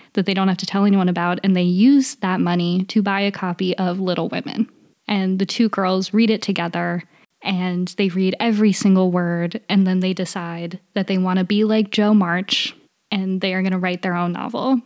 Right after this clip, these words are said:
because girls could get paid for writing. And how incredible is that?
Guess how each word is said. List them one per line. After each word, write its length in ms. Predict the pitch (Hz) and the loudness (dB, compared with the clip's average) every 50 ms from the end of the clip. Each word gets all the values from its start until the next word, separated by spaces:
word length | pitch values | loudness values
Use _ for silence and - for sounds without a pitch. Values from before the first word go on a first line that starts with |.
| _ - | _ -6
because 600 | 220 202 - 202 185 185 185 185 190 - - - _ _ _ | -6 -4 -2 -2 -2 -2 -2 -4 -6 -10 -14 -18 _ _ _
girls 360 | - 208 196 196 190 190 190 | -2 0 0 2 0 0 -2
could 180 | - - 208 190 | -2 -4 -2 -2
get 160 | 196 190 185 - | -2 -2 -4 -4
paid 440 | - - 185 170 170 170 165 165 - _ _ _ _ _ _ | -4 -2 -2 -2 -2 -4 -6 -8 -12 _ _ _ _ _ _
for 260 | _ - - - 196 | _ -10 -6 -6 -4
writing. 460 | 175 175 175 95 - - - - 233 226 - - _ _ _ _ _ _ - - - _ - _ _ _ | -2 -2 -4 -4 -4 -4 -4 -4 -4 -4 -6 -10 _ _ _ _ _ _ -20 -20 -20 _ -20 _ _ _
And 120 | - 202 190 | -4 -4 -4
how 280 | 196 - - 214 185 | -2 -4 -4 -2 0
incredible 540 | 190 185 185 - - 185 175 185 - - - | 0 0 0 0 -2 -4 -4 -4 -4 -4 -6
is 140 | 185 208 - | -6 -6 -6
that? 260 | - - - - - | -6 -6 -6 -6 -8